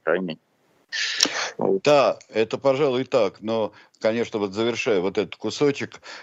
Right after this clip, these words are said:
Speaker 2: а, м, вот хотелось бы сказать, когда я говорил провокации, э, я имел в виду эти знаменитые операции, такие как Трест и, э, другие.
Speaker 1: А.
Speaker 2: Да, а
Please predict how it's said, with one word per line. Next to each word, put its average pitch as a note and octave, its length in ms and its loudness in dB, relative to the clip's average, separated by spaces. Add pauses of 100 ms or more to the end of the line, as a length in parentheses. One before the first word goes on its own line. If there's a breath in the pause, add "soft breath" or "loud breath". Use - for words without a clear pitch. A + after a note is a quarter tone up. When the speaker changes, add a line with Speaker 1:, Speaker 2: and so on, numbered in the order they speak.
Speaker 2:
а, F#2 260 4
м, G2 520 -2
вот F#2+ 140 -4
хотелось A2 380 0
бы G#2 120 -6
сказать, A#2 400 0
когда G2+ 260 0
я G2+ 80 2
говорил G#2+ 300 0
провокации, A2+ 840 -2 (360 loud breath)
э, F2+ 640 2 (120)
я G2+ 200 0
имел G#2 220 -2
в G2 60 -4
виду G2+ 220 0
эти F#2 100 -2
знаменитые G2+ 720 0
операции, F2+ 640 0
такие D2 380 -4
как C#2+ 200 -2
Трест G2+ 520 0
и, D2+ 80 -2
э, C2 920 -2
другие. F#2+ 680 0
Speaker 1:
А. - 80 0 (1400 loud breath)
Speaker 2:
Да, F#2 480 4
а A2 400 2